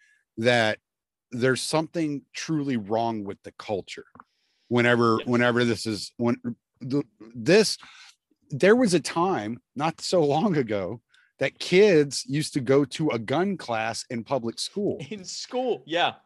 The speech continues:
Speaker 1: But when I was in high school, people still drove around in pickup trucks with gun racks in their windows,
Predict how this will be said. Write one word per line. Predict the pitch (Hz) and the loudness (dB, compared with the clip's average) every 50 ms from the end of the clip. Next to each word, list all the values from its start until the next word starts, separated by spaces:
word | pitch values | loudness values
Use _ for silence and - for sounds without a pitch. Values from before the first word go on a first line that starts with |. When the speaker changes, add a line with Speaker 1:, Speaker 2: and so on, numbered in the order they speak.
| _ 185 | _ -2
Speaker 1:
But | 165 214 - - - | 0 0 0 0 2
when | 170 185 196 180 | 4 4 6 8
I | 180 208 | 8 6
was | 247 269 277 196 190 | 6 6 4 2 2
in | 175 | 0
high | - 131 185 214 262 | 0 -2 -2 -2 -2
school, | 233 - - 196 185 190 180 156 | -2 -4 -4 -4 -2 -2 -2 -4
people | - - 208 220 - - 247 208 | -6 -8 -8 -8 -6 -6 -8 -8
still | - - - 208 196 | -8 -6 -4 -4 -4
drove | 160 - 151 160 170 180 165 | -2 -2 0 2 2 2 2
around | 170 170 165 170 170 170 170 | 0 0 2 2 0 0 0
in | 160 143 | -2 -4
pickup | - - 208 196 - 196 - - | -4 -6 -6 -2 0 -2 -2 -2
trucks | - - 151 151 - - - | -2 0 0 0 0 -4 -4
with | 151 151 131 127 - _ _ 135 120 | -4 -4 -4 -6 -12 _ _ -14 -2
gun | 110 170 196 233 233 214 | 2 2 2 2 2 0
racks | 180 135 - 117 - - - | 0 -2 -2 -2 -6 -8 -8
in | 147 139 | -6 -4
their | 127 127 | -4 -4
windows, | 120 120 127 120 113 98 95 76 - _ _ - | -4 -2 -2 -4 -4 -4 -8 -10 -14 _ _ -20